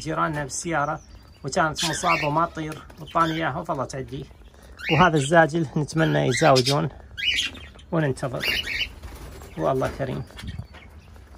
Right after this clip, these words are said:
السمان ما ياخذ مكان وايد إذا واحد يريد يربيه. وقلت لك إذا ما يبيض خلي له، خلي لك هذا الأكل اللي قلت لك عنه البلت، خمسين بالمية خمسة وعشرين بالمية من الحشرات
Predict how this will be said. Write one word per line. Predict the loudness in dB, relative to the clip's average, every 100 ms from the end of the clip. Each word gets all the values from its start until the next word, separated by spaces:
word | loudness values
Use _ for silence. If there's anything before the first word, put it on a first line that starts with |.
| -20 -20 -20 -18 -16 -8 -6 -6 -10 -8 -4
السمان | 2 6 6 6
ما | 4
ياخذ | 4 2
مكان | -2 0 2
وايد | 2 0
إذا | 0 2
واحد | 4 4
يريد | 0 0 0
يربيه. | -2 -4 -8 -8 -16 -20 -20 -18 -18 -18 -20 -2
وقلت | 4 4 6
لك | 4 4
إذا | 4
ما | 4 4
يبيض | 6 4 4 0 -12 -18 -16
خلي | -4 0 2 6
له، | 6 4 -2 -6
خلي | -4 -2 2
لك | 2 4
هذا | 2 2
الأكل | 0 0
اللي | -2
قلت | -2
لك | -4
عنه | -4 -2
البلت، | 0 0 0 -2 -10 -20 -6
خمسين | 0 0 2 0
بالمية | 0 0 0
خمسة | 0 -2
وعشرين | -4 -2 0
بالمية | 0 0
من | -2
الحشرات | -6 -6 -2 2 2 0